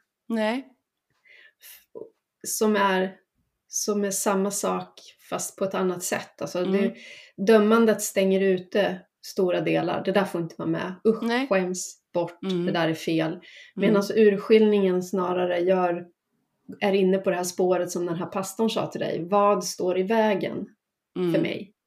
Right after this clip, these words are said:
Speaker 1: Mm.
Speaker 2: Och så försöker man att, att se, ja, men det, är det här någonting som stärker autenticiteten i mig, eller
Speaker 1: Mm.
Speaker 2: gör den det, döljer den,
Speaker 1: Ja.
Speaker 2: tar den mig längre bort ifrån den?
Speaker 1: Och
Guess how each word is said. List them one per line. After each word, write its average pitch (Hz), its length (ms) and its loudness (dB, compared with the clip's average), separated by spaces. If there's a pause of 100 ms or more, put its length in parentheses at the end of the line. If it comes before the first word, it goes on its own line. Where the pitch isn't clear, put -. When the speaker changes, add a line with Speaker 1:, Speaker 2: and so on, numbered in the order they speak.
(200)
Speaker 1:
Mm. 165 340 -2 (380)
Speaker 2:
Och 202 160 -6
så 190 120 -8
försöker 190 440 -4
man 175 200 0
att, 175 300 -6
att 180 180 -2
se, 175 540 -2
ja, 208 140 -2
men 190 120 2
det, 185 300 -2 (800)
är 208 120 2
det 202 60 4
här 208 260 4
någonting 185 380 0
som 180 160 -6
stärker - 720 -2
autenticiteten 180 1080 -8
i - 120 -4
mig, - 480 -6
eller 170 300 -6
Speaker 1:
Mm. 196 340 -2
Speaker 2:
gör 185 260 -2
den 175 140 -6
det, 175 260 -8 (400)
döljer 190 720 4 (140)
den, - 320 -6
Speaker 1:
Ja. 240 140 -2
Speaker 2:
tar 196 160 4
den 185 200 2
mig 180 240 2
längre 190 520 2
bort - 380 -2
ifrån - 360 -12
den? - 140 -12 (1160)
Speaker 1:
Och 220 100 -4